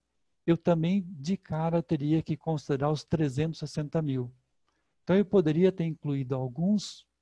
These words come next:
pluriativos pobres e perdido boa parte da agricultura, é, familiar sulista, que ultrapassa o,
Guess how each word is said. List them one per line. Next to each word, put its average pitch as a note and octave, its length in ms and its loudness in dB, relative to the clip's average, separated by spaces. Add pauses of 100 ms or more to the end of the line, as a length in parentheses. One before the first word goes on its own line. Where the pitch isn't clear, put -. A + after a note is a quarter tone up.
(220)
pluriativos C3+ 720 -4
pobres F#3+ 680 -2 (340)
e D3+ 100 -2
perdido E3 560 2
boa D#3 300 0
parte D3 460 -4
da C#3 200 -4
agricultura, C#3 920 -6
é, C3 440 -8
familiar C#3 680 -4 (260)
sulista, E3+ 880 -2 (100)
que - 140 -8
ultrapassa F3+ 640 -6
o, D3 240 -12